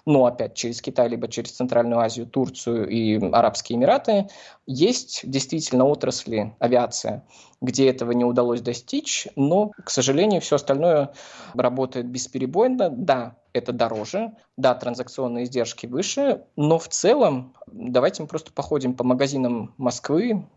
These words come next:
Екатеринбурга, все осталось, э, на полках, ну, кроме, наверное, сумочек Louis Vuitton, но я думаю, без этого можно жить.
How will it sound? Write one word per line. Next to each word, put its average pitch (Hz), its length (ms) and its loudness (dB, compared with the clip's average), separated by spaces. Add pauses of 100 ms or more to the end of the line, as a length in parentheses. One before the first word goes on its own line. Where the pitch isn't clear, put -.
(120)
Екатеринбурга, 151 840 2 (340)
все 160 520 2
осталось, 185 760 0
э, 123 340 2 (140)
на 131 120 2
полках, 127 680 -2 (240)
ну, 170 160 2
кроме, 139 320 0
наверное, 135 380 2
сумочек 127 420 -2
Louis 131 160 4
Vuitton, 175 380 2
но 139 80 2
я 139 100 4
думаю, 160 240 2
без 127 140 0
этого 131 220 0
можно 131 300 2
жить. 147 300 -8